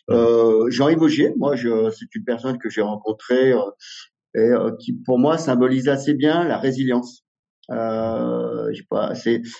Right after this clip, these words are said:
Speaker 2: c'est celui qui a, qui a i-, initié un peu le, le, la cellule d'optimisation des habiletés mentales.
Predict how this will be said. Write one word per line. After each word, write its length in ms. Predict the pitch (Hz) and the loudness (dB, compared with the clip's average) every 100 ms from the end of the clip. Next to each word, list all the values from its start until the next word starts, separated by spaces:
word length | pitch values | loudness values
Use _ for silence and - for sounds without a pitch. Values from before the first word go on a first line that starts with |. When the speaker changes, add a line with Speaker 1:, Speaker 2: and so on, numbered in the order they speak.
| _ | _
Speaker 2:
c'est 120 | - | -6
celui 360 | 117 135 143 165 | 0 2 2 2
qui 120 | 147 | 2
a, 220 | 117 117 | 0 0
qui 160 | 117 120 | -2 -2
a 520 | 110 110 110 107 101 - | -2 -2 -4 -4 -4 -6
i-, 120 | - - 240 | -8 -10 0
initié 400 | 120 127 - 151 | 2 4 2 0
un 100 | 123 | 0
peu 180 | 110 127 | 0 0
le, 140 | 110 107 104 | 0 -2 -4
le, 120 | 104 - | -4 -6
la 80 | - | -8
cellule 320 | - 117 117 | -2 2 2
d'optimisation 560 | 110 - 107 101 110 | 0 -2 -4 -2 -2
des 160 | 107 98 | -4 -4
habiletés 320 | 101 98 104 | -6 -4 -2
mentales. 420 | 101 101 131 160 | -2 -2 -2 -2